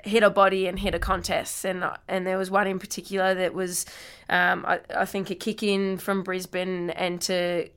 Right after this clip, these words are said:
come out and go and have an impact and hit someone's body. But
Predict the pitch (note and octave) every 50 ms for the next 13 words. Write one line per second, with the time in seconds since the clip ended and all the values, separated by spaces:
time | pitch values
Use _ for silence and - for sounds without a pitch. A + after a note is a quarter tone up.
0 | _ _ - - F#3+ G3 G3+ G3 G3 F#3+ F#3 F#3 F3+ - - _ - - F#3 F#3
1 | F3+ F#3 F3+ F3+ F3 - - - - G3 G3 G3 G3 G3 G#3 F#3 F3+ F#3 F#3 F#3
2 | F#3 F3+ G3 F#3 F#3 - - G3 F#3 G3 G3+ G3 - - G3+ F3 F3+ F3+ F3 F3
3 | F3 - F3+ F3+ F#3 F#3 F#3 F3+ F#3 F#3 - -